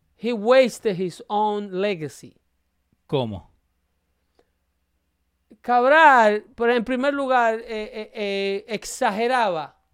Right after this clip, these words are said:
Speaker 2: Ujú.
Speaker 1: Eh, Cabral no era ente de familia.
Speaker 2: Ok.
Speaker 1: Cabral permitió que su pasado, ese que él vendía, que yo no sé cuánto tenía de cierto esa vida que él recitaba que había vivido,
Speaker 2: Ujú.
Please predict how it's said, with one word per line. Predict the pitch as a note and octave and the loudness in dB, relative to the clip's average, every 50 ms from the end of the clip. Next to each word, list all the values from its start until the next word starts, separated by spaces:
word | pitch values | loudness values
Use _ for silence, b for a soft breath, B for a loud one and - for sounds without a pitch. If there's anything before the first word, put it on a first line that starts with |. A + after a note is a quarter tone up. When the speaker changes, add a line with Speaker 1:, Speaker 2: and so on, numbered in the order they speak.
| _ _ _ - | _ _ _ -16
Speaker 2:
Ujú. | C3+ A#2+ B2 B2 A2+ F#2+ - _ _ _ _ _ _ _ | -14 -12 -12 -12 -14 -16 -18 _ _ _ _ _ _ _
Speaker 1:
Eh, | - F3+ F#3 F3+ F3+ F#3 F3+ E3+ - | -12 -12 -10 -10 -10 -10 -12 -12 -4
Cabral | - A3 G#3+ G3+ A3+ C4 C#4 C#4 C4+ B3 | -2 -2 0 2 4 4 6 6 4 2
no | B3 B3+ C4 | 2 2 2
era | C4 B3+ B3+ A#3+ A#3+ C4 | 4 4 4 4 4 2
ente | C#4+ C#4 C4 A#3+ F#3+ - A#3 G#3+ | 2 0 0 -2 -2 -2 -2 -2
de | G3+ F#3+ | -2 -4
familia. | - - G3 F#3+ G3+ A3 G#3+ F#3 E3 C#3+ A#2+ A2+ _ _ _ _ _ _ _ _ _ | -6 -6 -6 -6 -6 -8 -10 -10 -12 -14 -16 -20 _ _ _ _ _ _ _ _ _
Speaker 2:
Ok. | - D3 B2 C#3+ B2 A2+ A#2+ D3+ A3 - _ _ - - _ _ _ _ _ _ _ _ | -10 -8 -8 -6 -8 -8 -10 -12 -14 -18 _ _ -20 -20 _ _ _ _ _ _ _ _
Speaker 1:
Cabral | - G#3 G#3 G#3 A3+ A#3+ B3+ C4 A#3+ | -4 -2 0 4 6 6 6 6 6
permitió | G#3 B3+ B3 A#3+ A#3+ A#3+ G3+ - B3 A#3+ B3 B3+ B3 B3 | 4 4 4 4 2 0 -2 0 2 4 6 6 4 2
que | - A3+ G#3 | 0 -2 -2
su | F3 - - G3+ F3 | -4 -6 -10 -12 -6
pasado, | - F#3+ F3 - - A3+ C4 D#4 C#4+ A#3 G3+ G3 | -6 -6 -4 0 2 4 6 6 6 4 2 0
ese | F3+ F3 G3+ | -2 -4 -4
que | E3+ - | -4 -4
él | A3 G#3+ | -4 -2
vendía, | G#3+ G#3 G3+ F#3 G#3 A3 A3 G#3 | -2 -4 -2 -2 0 -2 -2 -2
que | G3+ F#3+ F3 | -4 -8 -8
yo | E3+ E3+ F3 | -6 -8 -6
no | F3 F3+ D#3 | -8 -8 -10
sé | - - E3+ E3 E3 D#3+ | -8 -8 -6 -6 -6 -8
cuánto | - - F3 F3+ F#3+ F#3 E3+ F3+ E3 | -8 -6 -6 -4 -4 -6 -8 -12 -12
tenía | - E3+ E3 E3+ E3+ E3+ | -12 -12 -12 -10 -10 -10
de | E3 D#3+ | -10 -12
cierto | D3+ - - E3+ E3+ D#3+ - - D#3+ | -14 -12 -12 -12 -12 -12 -12 -14 -16
esa | D3 - E3 D3+ | -12 -12 -12 -10
vida | D#3+ D#3+ D#3+ D#3+ D3+ | -10 -10 -10 -10 -10
que | D3+ - | -12 -12
él | D3 | -12
recitaba | D3 D#3 D3 - D#3 C#3+ - D#3 D3 C#3+ C#3 C#3 | -12 -12 -14 -14 -16 -12 -8 -8 -6 -6 -6 -8
que | - D3 | -10 -12
había | C#3 C#3+ C#3 C#3 | -10 -8 -8 -10
vivido, | C3+ C#3 C#3+ F3 G#3+ G3+ D#3+ D#3 | -10 -10 -10 -10 -10 -10 -12 -10
Speaker 2:
Ujú. | F3 F3 D3+ C3+ D3 C#3 A#2+ | -10 -8 -8 -6 -8 -8 -10